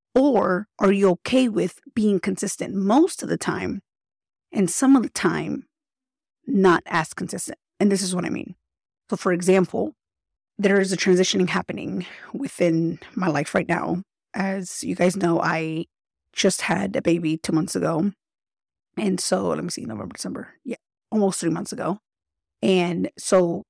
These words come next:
for me, it's very difficult to continue the routine that I had before because it was, it was a lot easier before. I didn't have to wake up in the middle of the night to feed anyone. And now I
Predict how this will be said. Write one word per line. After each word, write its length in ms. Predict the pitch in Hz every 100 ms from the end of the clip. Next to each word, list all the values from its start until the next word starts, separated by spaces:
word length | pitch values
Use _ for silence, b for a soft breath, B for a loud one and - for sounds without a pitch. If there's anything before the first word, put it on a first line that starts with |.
| _
for 260 | - - 180
me, 520 | 170 185 240 - 170 - - -
it's 240 | 180 170 - _ _ - _ _ _ _ _ _
very 180 | - 185
difficult 640 | 165 202 254 - 185 180 -
to 400 | - - 180 185 - _ _ _
continue 460 | 190 175 - 226 214
the 140 | 170
routine 300 | 170 - 180
that 100 | 147
I 60 | 151
had 340 | - 240 220
before 760 | 202 - 254 226 165 196 214 _ _
because 200 | 196 196
it 100 | 175
was, 340 | 170 - - - _ -
it 60 | 190
was 140 | 190
a 40 | 170
lot 120 | 160
easier 260 | 180 170 -
before. 360 | 160 220 - - _ _ _ -
I 260 | 175 175 170 _
didn't 200 | - 208
have 240 | 175 175 -
to 400 | - 175 160 151 - _
wake 200 | - 165
up 100 | -
in 80 | 165
the 60 | 185
middle 240 | 185 180
of 60 | 170
the 60 |
night 100 | 165 170
to 60 |
feed 200 | 170 175
anyone. 540 | 165 160 156 156 180 196 _ _ _ _ _
And 640 | - 202 185 180 180 185 - _ _ _
now 580 | 220 196 190 190 196 -
I 500 | 175 190 180 175 -